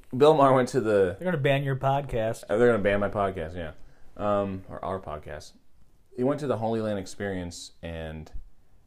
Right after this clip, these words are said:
Speaker 1: he was talking to this guy who is, like, famous for playing Jesus at the place.
Speaker 2: Yeah.
Speaker 1: And he's talking about how there's different religions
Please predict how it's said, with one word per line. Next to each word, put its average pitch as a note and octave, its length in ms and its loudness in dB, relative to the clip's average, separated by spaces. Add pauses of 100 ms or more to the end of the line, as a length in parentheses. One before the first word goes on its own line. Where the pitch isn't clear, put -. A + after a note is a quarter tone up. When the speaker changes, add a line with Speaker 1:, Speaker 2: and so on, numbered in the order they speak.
Speaker 1:
he G2+ 240 -8
was F#2+ 440 -2
talking G2 440 -4
to F#2+ 80 -6
this F2 160 -8
guy F2 360 -2
who E2 500 -8
is, - 160 -16
like, D2+ 160 -12
famous D#2+ 340 -10
for - 120 -14
playing D2+ 380 -12
Jesus D#2 760 -12 (120)
at - 140 -14
the - 60 -18
place. - 480 -10 (200)
Speaker 2:
Yeah. G2+ 200 -8 (560)
Speaker 1:
And F#2 180 -4
he's F#2 140 -4
talking A2 400 -4
about F2 640 -4 (320)
how E2 560 -4 (1400)
there's E2+ 240 -12
different F#2+ 360 -6
religions E2 880 -10